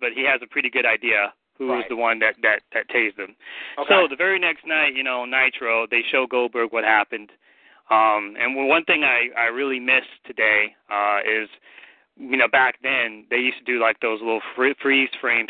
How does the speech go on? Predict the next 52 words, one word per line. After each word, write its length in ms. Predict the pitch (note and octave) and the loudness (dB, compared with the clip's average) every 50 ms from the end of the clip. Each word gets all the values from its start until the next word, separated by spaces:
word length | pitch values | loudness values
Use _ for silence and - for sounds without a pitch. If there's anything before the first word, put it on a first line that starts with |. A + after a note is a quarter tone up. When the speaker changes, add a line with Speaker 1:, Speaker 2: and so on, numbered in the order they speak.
| - - | -4 -2
Speaker 1:
still 260 | - C#3+ C3 B2+ C3 | 0 2 2 2 2
shots 400 | D3+ D3+ C#3+ B2 A#2 A2+ A2 A#2 | 0 2 2 4 4 2 2 0
of 60 | - | 2
Speaker 2:
W 0 | |
C 0 | |
W 260 | E3 D#3+ D#3+ D#3+ D#3+ | 2 2 2 2 0
Speaker 1:
what 80 | D#3 A#2+ | 0 2
Speaker 2:
was 80 | A2 | 2
Speaker 1:
happened. 240 | A#2 A#2 A#2 - D#3 | 4 2 2 2 2
Speaker 2:
very 200 | D#3 E3+ F3+ E3+ E3+ | 2 2 0 -2 -2
good 180 | - E3+ E3 D3 | -2 -2 -2 -2
with 140 | D3 D3+ D3 - | -2 -4 -4 -4
that. 280 | D3+ C#3 C3 B2+ B2+ - | -4 -4 -4 -4 -6 -10
Speaker 1:
Yeah, 120 | - - - | -12 -8 -6
Speaker 2:
W 180 | D#3 C3+ B2 | -2 2 4
C 260 | B2+ C3 B2+ A#2+ A#2 A#2+ | 4 6 6 4 4 2
W 220 | F3 F3 A2+ A2 | 2 2 2 0
Speaker 1:
yeah. 80 | A2 G#2 | -2 -2
Speaker 2:
was 100 | G#2+ G2+ - - | -4 -8 -6 -2
very 220 | D3+ D#3 F3 F#3+ | -2 0 0 0
good 220 | F#3+ - G3 F3+ | 0 0 0 0
with 140 | E3+ F3+ - | -2 -4 -4
that 180 | - F3+ F3+ F3 | -2 -2 -2 -2
and 120 | D#3+ D3+ | -4 -4
did 120 | C#3+ D3+ C3 | -6 -6 -6
a 100 | C3 - - | -8 -10 -14
great 340 | - C#3 C#3+ F3 F#3+ G3+ - - | -8 -2 -2 0 0 -2 -6 -8
job 340 | - F#3+ F3 E3 - E3 D#3+ | -4 -4 -2 -2 -2 -4 -4
of 140 | D#3+ C3+ | -6 -6
in-, 160 | C#3 C#3 C#3 C#3 - _ - | -8 -10 -12 -14 -18 _ -10
incorporating 1120 | E3+ D#3 D3+ C#3+ - _ _ _ _ _ - - F3 F3+ F3+ F3+ E3+ E3 D#3+ C#3 C#3+ C#3 C3+ | -8 -8 -8 -10 -12 _ _ _ _ _ -2 0 2 2 2 2 0 -2 -2 -2 -4 -8 -8
that 240 | C#3 C#3 C#3 C3+ | -6 -4 -4 -4
into 240 | C3+ D3 D3 - D3+ | -6 -10 -12 -10 -8
the 160 | D3+ C#3+ C#3+ | -8 -6 -4
angles 360 | C#3 C#3 C#3 C#3+ C3+ C3 B2+ B2 | -2 -2 -2 -4 -6 -10 -12 -10
when 120 | C3+ C3+ | -12 -10
they 140 | C3+ B2+ C3 | -10 -10 -12
needed 300 | B2+ C3 C3 C3 B2+ C3 - - | -12 -12 -12 -12 -12 -14 -14 -14
to. 140 | - A#2 G#2 - _ | -14 -14 -14 -16 _
You, 140 | - C3+ B2+ - | -20 -20 -18 -12
you're 200 | D3+ C3+ C3 B2+ | -8 -4 -2 -2
a 100 | A#2+ A#2+ | 2 4
Speaker 1:
Right. 120 | A#2 A#2 | 4 4
Speaker 2:
hundred 240 | A#2 A2 G#2+ G#2 A2 | 6 4 2 0 -2
percent 200 | - C#3 A#2+ A#2+ | -4 -6 -6 -4
right. 240 | C3 C3 B2+ B2 - _ _ _ _ - | -4 -4 -4 -6 -8 _ _ _ _ 0
Speaker 1:
I 100 | A#2 A#2+ | 2 4
really 280 | A#2+ B2+ C#3+ C#3 C3+ | 4 4 4 4 2
miss 200 | B2+ A#2 B2 B2 - _ | 2 0 -2 -4 -4 _
that. 260 | - G#2+ G2+ G2+ G#2+ - _ _ _ _ _ - - - - - | -2 0 0 0 0 -2 _ _ _ _ _ -20 -20 -14 -4 0
Um, 480 | G#2+ G#2 G#2+ A2 A2 G#2+ A2 A2 A2+ | 4 4 4 4 4 0 -2 -4 -2
nowadays, 640 | B2+ C#3 D3+ E3 E3+ D#3+ C#3+ C#3+ C#3 C3+ C3+ C3 | 0 2 4 4 2 2 0 0 0 0 -2 -2